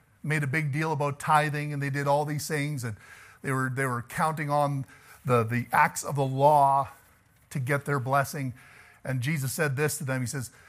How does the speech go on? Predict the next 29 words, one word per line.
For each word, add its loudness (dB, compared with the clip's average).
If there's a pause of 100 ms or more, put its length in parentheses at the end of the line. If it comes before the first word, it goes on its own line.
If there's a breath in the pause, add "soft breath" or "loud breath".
(180 loud breath)
"These 0
things, 0
tithing 2
and -4
the -4
giving 0
and -2
so -2
forth, -4
you -2
ought 6
to -2
have 0
done." -8 (1500 soft breath)
But -6
he 0
says, -4
"But -2
not 2
leave -4
the -4
other -2
undone." -8 (1300)
Judgment, -2
mercy. -6 (1800 soft breath)
So -2
he 0
didn't -2
nullify 2